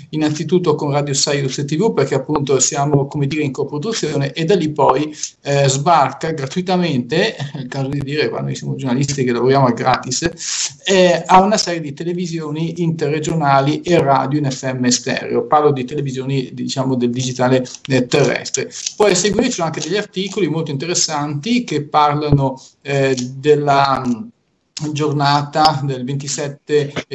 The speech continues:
di, eh, maggio, che appunto si ricordava la ricorrenza delle stragi di mafia. Andiamo sulla testata che noi seguiamo molto da vicino, eh, con, e, e c'è, eh, abbiamo anche una collaborazione con la testata antimafia duemila punto com di Palermo,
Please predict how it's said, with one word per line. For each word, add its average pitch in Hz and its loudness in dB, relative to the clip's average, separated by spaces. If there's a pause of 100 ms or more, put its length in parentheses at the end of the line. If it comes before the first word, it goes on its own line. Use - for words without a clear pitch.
(160)
di, 160 0
eh, 131 0
maggio, 160 2
che 151 -4
appunto 147 -6 (300)
si - 0
ricordava 175 4
la 147 0
ricorrenza 156 -8
delle 175 -6
stragi 127 -6
di 143 -4
mafia. - -8 (240)
Andiamo 220 6
sulla 175 2
testata 170 0 (100)
che 156 -10
noi 165 -4
seguiamo 151 -4
molto 165 -2
da 143 2
vicino, 160 2 (240)
eh, 139 2
con, 139 0
e, 139 0
e 135 -4
c'è, 127 -2
eh, 131 -4
abbiamo 147 2
anche 165 4
una 143 0
collaborazione 156 0
con 151 -2
la 147 2
testata 165 2
antimafia 147 2
duemila 147 2
punto 143 -2
com 147 0
di 139 -2
Palermo, 160 4